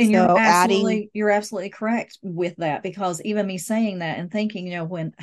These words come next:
Speaker 1: <laughs> I'm from the South, I drink sweet tea. Thus, we have the
Speaker 2: Right.
Speaker 1: tea about bees.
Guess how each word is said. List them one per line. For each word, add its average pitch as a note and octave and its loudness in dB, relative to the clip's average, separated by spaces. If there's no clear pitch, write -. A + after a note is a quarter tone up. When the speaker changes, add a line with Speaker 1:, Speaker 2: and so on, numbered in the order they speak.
Speaker 1:
<laughs> - -18
I'm D#3+ -6
from D#3+ -10
the D#3+ -10
South, G3 -8
I - -10
drink C#3+ -12
sweet - -10
tea. F#3+ -8
Thus, D#3 -8
we E3+ -6
have F3 -6
the E3+ -2
Speaker 2:
Right. F3+ -4
Speaker 1:
tea F#3 -8
about F#3+ -4
bees. G3 -6